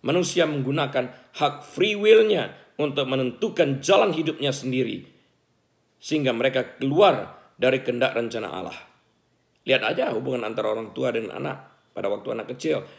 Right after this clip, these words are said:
ditunjukkan sesuatu yang baik, mereka memilih sesuatu yang lain yang dapat mencelakakan mereka seringkali.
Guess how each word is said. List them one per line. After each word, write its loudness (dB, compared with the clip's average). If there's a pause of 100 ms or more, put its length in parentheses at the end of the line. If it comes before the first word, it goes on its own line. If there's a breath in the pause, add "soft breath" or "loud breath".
(100)
ditunjukkan 0
sesuatu -8
yang -8
baik, -6
mereka -2
memilih -2
sesuatu -8
yang -10
lain -12 (480)
yang -4
dapat -4
mencelakakan -4
mereka -2
seringkali. -10